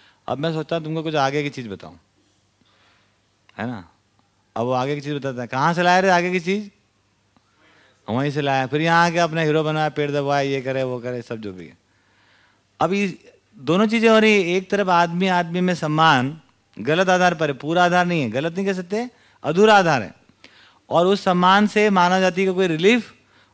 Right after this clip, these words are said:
और रिलीफ के साथ व्यवस्था। अगर रिलीफ नहीं हो तो कोई व्यवस्था, व्यवस्था नहीं है। इस प्रकार से रूप, पद, बल, धन,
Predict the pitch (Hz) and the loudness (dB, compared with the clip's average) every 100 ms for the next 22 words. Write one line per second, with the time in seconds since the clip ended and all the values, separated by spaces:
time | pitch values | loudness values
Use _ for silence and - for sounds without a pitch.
0 | - 143 156 160 220 233 247 240 214 220 | -2 0 2 0 0 0 0 0 4 4
1 | 196 180 151 - 104 - _ _ - _ | 4 2 2 -4 -14 -18 _ _ -20 _
2 | _ _ - 135 208 202 208 220 202 214 | _ _ -8 -2 0 0 0 -2 0 0
3 | 202 202 185 175 170 165 147 123 110 92 | 0 0 2 0 -2 -4 -4 -6 -12 -14
4 | - _ _ _ _ _ _ _ _ _ | -20 _ _ _ _ _ _ _ _ _
5 | _ _ _ _ _ _ _ _ _ _ | _ _ _ _ _ _ _ _ _ _
6 | _ 151 160 165 165 170 170 135 156 175 | _ -6 -4 -4 -2 -2 -4 -2 -2 -2
7 | 170 147 147 139 139 131 110 131 110 | -2 -4 -4 -4 -4 -4 -6 -4 -6